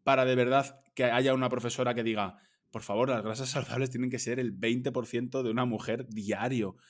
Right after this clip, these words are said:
tenga o no desajustes hormonales"? Eso no hay. Lo que hay son vídeos de,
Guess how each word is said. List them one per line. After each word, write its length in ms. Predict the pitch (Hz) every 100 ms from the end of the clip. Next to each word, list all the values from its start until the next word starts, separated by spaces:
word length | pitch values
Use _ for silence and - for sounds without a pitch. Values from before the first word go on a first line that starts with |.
| _
tenga 320 | - 123 143 156
o 100 | 113
no 180 | 113 127 127
desajustes 560 | 117 101 95 110 123
hormonales"? 520 | 127 104 104 120 101 - - _
Eso 200 | 117 160
no 260 | 147 151 156
hay. 260 | 165 139 -
Lo 180 | 123 120
que 80 |
hay 160 | 123 143
son 200 | 143 156
vídeos 300 | 156 170 160
de, 260 | 139 113